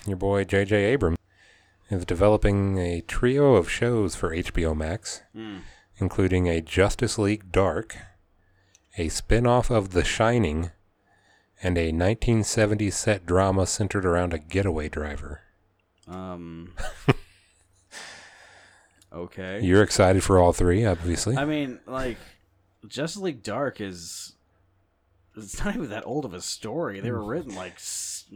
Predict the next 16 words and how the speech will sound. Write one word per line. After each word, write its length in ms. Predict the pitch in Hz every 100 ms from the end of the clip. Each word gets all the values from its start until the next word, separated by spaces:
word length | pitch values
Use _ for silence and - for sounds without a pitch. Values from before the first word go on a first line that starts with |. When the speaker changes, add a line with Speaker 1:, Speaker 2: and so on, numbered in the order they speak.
| 92
Speaker 2:
six 480 | - - 113 123 -
years 240 | 101 120
ago, 320 | 165 185 202 202
maybe? 480 | 208 233 247 254 110
Speaker 1:
Yeah. 360 | 117 143 151 - _ _ _ _ _ _ _ _ _ 110
Speaker 2:
And 140 | 107
then 220 | 110 104
he's 160 | 107 101
gonna 180 | 127 120
do 200 | 120 113
a 80 |
Shining 1040 | 95 - - 104 101 151 180 208 208 214 - _ 226
thing? 440 | 220 220 226 -
I 120 | - 104
don't, 200 | 104 104
Speaker 1:
Yep. 220 | 101